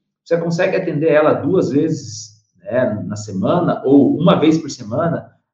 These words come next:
Ah, é super possível. Consegue fechar um pacote? Cara, a gente foi criando uma matemática simples em que se ele atender dez pessoas por semana, dez pessoas por semana,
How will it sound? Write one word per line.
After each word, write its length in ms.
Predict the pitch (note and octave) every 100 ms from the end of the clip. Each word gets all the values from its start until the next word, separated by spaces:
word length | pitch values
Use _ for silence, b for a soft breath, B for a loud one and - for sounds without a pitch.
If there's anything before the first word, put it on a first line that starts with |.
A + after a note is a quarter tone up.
| _
Ah, 200 | G#2+ C3
é 40 |
super 320 | - - -
possível. 440 | - _ - G#3 E3+
Consegue 360 | E3 C#4 C#4+
fechar 240 | - - G3
um 60 |
pacote? 520 | F#3 - D#3 G3 G3 - B B _
Cara, 180 | D#3 C3
a 20 |
gente 260 | D#3+ F#3
foi 120 | - G3
criando 440 | - E3+ F#3 F3+
uma 160 | E3+ D3+
matemática 840 | D#3 F3+ F3 C3+ D3+ E3+ - D3
simples 500 | - D3+ E3+ A#2 G#2+
em 180 | E3 E3
que 240 | F3 D#3
se 200 | - F#3
ele 340 | E3 D#3+ A2+ - - _
atender 840 | C#3 - F3 C3+ C3+ G#2+ - - _ _ _
dez 480 | A2 D#3 G3 A#3+ -
pessoas 880 | - G3 - - E3+ F3 E3+ - -
por 200 | E3+ F#3
semana, 920 | - F#3+ F#3 E3 D3+ C3+ A#2 F#2+ - _ _ _ _ _ _ _ _
dez 480 | _ A#2+ A#2+ D#3 E3
pessoas 500 | - E3+ - C#3 D3
por 140 | C#3+ C#3+
semana, 600 | D#3+ B2+ G#2+ - -